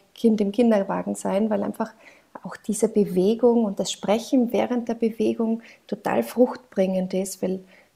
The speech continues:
tatsächlich dann manche Prozesse grad durchs gleichzeitig in Bewegung sein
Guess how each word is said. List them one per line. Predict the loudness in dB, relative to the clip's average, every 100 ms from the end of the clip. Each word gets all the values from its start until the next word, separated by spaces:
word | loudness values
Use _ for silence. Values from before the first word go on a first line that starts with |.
| -8
tatsächlich | -8 -4 -4 -4 -4 -6 -4
dann | -2 0
manche | -2 -2
Prozesse | -4 -4 -4 -4 -4 -6
grad | -4 -4 -4
durchs | -12
gleichzeitig | -6 -4 -4 -6 -8 -8 -4
in | -2
Bewegung | -2 0 0 0 0
sein | -2 -2 -2 -4